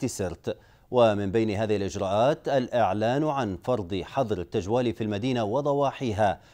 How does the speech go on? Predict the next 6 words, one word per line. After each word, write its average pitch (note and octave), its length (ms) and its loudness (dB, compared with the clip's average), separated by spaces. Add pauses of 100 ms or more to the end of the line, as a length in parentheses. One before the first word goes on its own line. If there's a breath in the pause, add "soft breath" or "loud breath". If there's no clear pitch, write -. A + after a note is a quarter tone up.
(220 soft breath)
ابتداء A#2 600 0
من D#3 400 -2 (220)
الثلاثاء G#2+ 720 0
من C#3+ 180 -2
الثامنة A#2+ 560 0
مساء C3+ 680 0